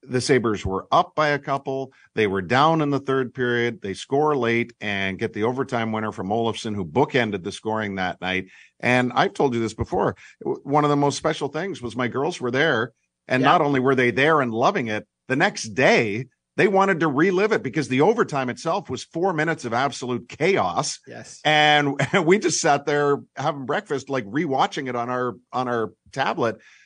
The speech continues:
Speaker 1: just to kinda see what we thought we had seen and then what we may have missed along the way. It was a remarkable game and yet another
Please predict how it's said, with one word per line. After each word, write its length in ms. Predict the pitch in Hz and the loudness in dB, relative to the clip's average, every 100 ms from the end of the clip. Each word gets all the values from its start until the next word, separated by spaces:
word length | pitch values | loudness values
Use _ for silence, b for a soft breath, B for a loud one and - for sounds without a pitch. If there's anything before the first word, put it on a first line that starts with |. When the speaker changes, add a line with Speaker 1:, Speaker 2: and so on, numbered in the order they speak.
| b _ 139 156 120 - | b _ -20 -16 -18 -4
Speaker 1:
just 200 | 180 175 | 0 0
to 80 | 165 | 0
kinda 280 | - 156 143 | 0 2 2
see 560 | 143 175 175 165 151 | 0 -2 -2 -2 -4
what 280 | 147 123 139 | -4 -2 -2
we 140 | 151 139 | 0 0
thought 300 | 139 135 160 | 2 0 2
we 100 | 160 | 0
had 160 | 143 | 0
seen 480 | - 147 160 202 240 _ | -4 -6 -6 -6 -10 _
and 180 | 139 139 | -2 0
then 420 | 135 131 120 95 - | 0 -2 -4 -8 -12
what 260 | 110 135 | -6 -4
we 100 | 143 | -2
may 160 | 131 135 | 0 0
have 120 | 120 | 0
missed 300 | 101 156 180 | 0 -2 -2
along 320 | 123 110 95 92 | -4 -2 -2 -6
the 60 | |
way. 280 | 90 85 90 | -6 -6 -4
It 100 | 151 | -4
was 200 | 240 135 | -4 -4
a 180 | 90 82 B B | -6 -8 B B
remarkable 600 | - 107 127 165 170 123 | -4 0 2 2 2 -2
game 260 | 98 104 135 | -2 -2 -2
and 140 | 143 | -2
yet 160 | 127 123 | -2 0
another 760 | 113 110 117 160 123 80 110 | -2 -4 -4 -4 -4 -8 -10